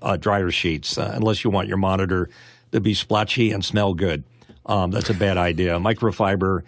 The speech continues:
um, with a little bit of water. Don't use Windex on your screen. I know it's easy to think that that works well, but it messes with the coating on most T V screens, especially if it's a flat panel T V.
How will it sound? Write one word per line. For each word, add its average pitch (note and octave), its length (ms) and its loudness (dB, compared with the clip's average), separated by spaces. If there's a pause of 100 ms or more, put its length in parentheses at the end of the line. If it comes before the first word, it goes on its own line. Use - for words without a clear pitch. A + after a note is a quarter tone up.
(260)
um, G2 300 2
with D3+ 160 2
a D3+ 40 2
little F#3 260 4
bit E3+ 100 2
of D#3+ 80 4
water. C3+ 420 4
Don't - 340 0
use D3+ 220 2
Windex A2+ 560 0
on G2 140 0
your F2+ 100 0
screen. F2+ 400 -2
I F2 80 0
know A2 180 2
it's A2 160 0
easy A2+ 400 2
to G2+ 100 0
think G#2+ 260 -2
that G#2 160 -2
that G2 200 -2
works F#2 320 -4
well, F2 360 0 (400)
but G#2+ 280 2
it B2+ 200 0
messes A#2 400 0
with G#2 140 0
the - 80 -6
coating G2+ 420 0
on F#2 220 -4
most F#2 280 -2
T F#2+ 140 -2
V F2+ 120 0
screens, F2 280 -6
especially G#2 680 -2 (300)
if A2 140 0
it's G#2+ 120 0
a G2 60 -2
flat G#2+ 300 0
panel G2 260 0
T F2+ 220 0
V. D2+ 240 -2